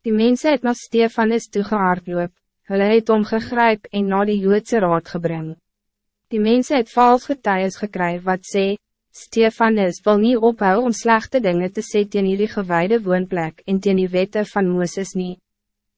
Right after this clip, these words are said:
Want ons het gehoor Stefanus sê dat hierdie Jezus van Nazareth hierdie tempel sal afbreek en dat hy die dinge sal verander wat Moses vir ons geleer het."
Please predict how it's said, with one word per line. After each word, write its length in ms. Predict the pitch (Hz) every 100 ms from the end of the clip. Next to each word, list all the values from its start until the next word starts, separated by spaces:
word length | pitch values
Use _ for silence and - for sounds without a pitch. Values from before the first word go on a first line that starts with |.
| -
Want 200 | 220 226
ons 140 | 254
het 140 | 269 262
gehoor 300 | 262 226 220
Stefanus 760 | - 220 220 - 202 190 190
sê 120 | 185 180
dat 120 | 185
hierdie 300 | 196 220 254 202
Jezus 420 | 190 - 214 208
van 140 | 233 208
Nazareth 600 | 196 190 233 214 202 196
hierdie 300 | 214 220 254
tempel 440 | 220 196 196 180
sal 260 | 180 214 185
afbreek 600 | 202 196 - 196 180 180
en 100 | 202
dat 180 | 190 190
hy 100 | 190
die 80 | 202
dinge 300 | 190 180 196
sal 240 | 208 185 190
verander 580 | - 190 175 175 175
wat 220 | 170 180 180
Moses 520 | 185 180 - 185 -
vir 100 | 180
ons 160 | 175 170
geleer 340 | - 180 175 165
het." 240 | 170 180